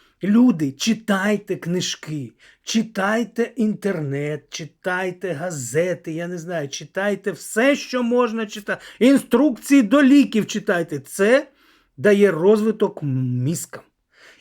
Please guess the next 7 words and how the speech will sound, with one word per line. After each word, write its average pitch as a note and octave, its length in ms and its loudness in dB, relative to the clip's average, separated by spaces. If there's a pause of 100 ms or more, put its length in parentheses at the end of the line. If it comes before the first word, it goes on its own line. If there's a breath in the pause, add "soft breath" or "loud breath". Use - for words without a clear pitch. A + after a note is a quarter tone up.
(120 soft breath)
І A3+ 120 6
мізки, F#3+ 640 2
м, D3 520 -6
починають D#3+ 800 -4
думати. D#3+ 640 -4 (260)
Не A#3+ 260 6
слухайте, A#3 880 2